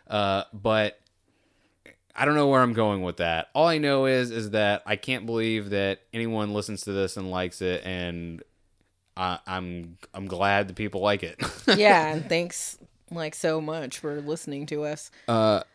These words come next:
Speaker 1: but,
Speaker 2: But, like,
Speaker 1: yes.
Speaker 2: with writing it down, like, yeah, do I think we should be a little bit more organized? Should we just that, be more organized? Sure. But there's something to be said about saying what's in your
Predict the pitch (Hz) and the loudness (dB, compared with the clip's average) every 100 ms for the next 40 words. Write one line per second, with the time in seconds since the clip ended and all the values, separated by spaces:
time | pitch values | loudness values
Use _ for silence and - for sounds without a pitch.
0 | _ - 110 - 269 277 - 226 240 156 | _ -8 4 8 10 8 4 2 4 2
1 | - - 214 233 220 214 226 220 208 170 | -2 -2 6 8 8 6 6 4 2 6
2 | 170 170 160 160 160 160 147 156 160 160 | 6 6 4 2 6 6 6 4 4 4
3 | 165 151 165 160 156 151 143 147 147 151 | 2 -2 -2 -2 0 0 2 2 4 4
4 | 131 151 139 143 143 147 143 - - 175 | 4 2 0 2 2 0 -4 -8 -2 6
5 | 170 170 165 156 151 151 143 - 160 147 | 6 8 4 4 4 4 2 4 4 4
6 | 151 151 151 151 151 - _ _ _ _ | 2 2 0 0 -4 -10 _ _ _ _
7 | _ - 180 180 170 147 123 160 156 156 | _ 0 2 4 6 6 6 2 2 4
8 | 147 127 143 156 156 156 160 160 - _ | 2 2 0 -2 0 2 0 -2 -14 _
9 | - - 220 151 _ - - - 196 190 | -8 0 2 0 _ -20 -20 4 6 6
10 | - 196 202 208 214 208 196 185 175 175 | 4 4 4 4 4 4 2 0 0 2
11 | 170 160 156 156 147 - 160 151 151 147 | 6 6 6 4 4 2 2 4 4 4
12 | 147 - 156 151 147 143 | 4 2 -4 -2 0 -2